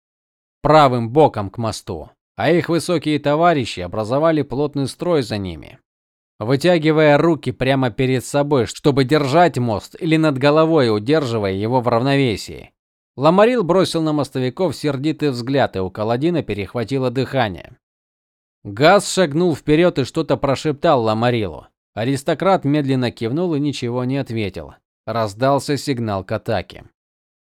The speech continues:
Четвертый мост бросился вперед. Позади них поднялась волна стрел и взмыла над головами мостовых расчетов,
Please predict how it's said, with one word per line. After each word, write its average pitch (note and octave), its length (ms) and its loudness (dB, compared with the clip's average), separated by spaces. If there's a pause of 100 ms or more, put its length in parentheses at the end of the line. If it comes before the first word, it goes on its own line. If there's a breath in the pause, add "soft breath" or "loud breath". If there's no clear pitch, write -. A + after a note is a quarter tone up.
(240)
Четвертый D#3 640 4
мост D3+ 280 4
бросился C3 560 0
вперед. B2+ 580 -2 (320)
Позади A2 360 -2
них E3 260 0
поднялась C#3+ 520 2
волна C3+ 380 0
стрел D3 380 -2
и - 20 -2
взмыла C3+ 460 -2
над B2+ 160 -2
головами B2 500 2
мостовых A#2 580 -4
расчетов, A#2+ 640 -2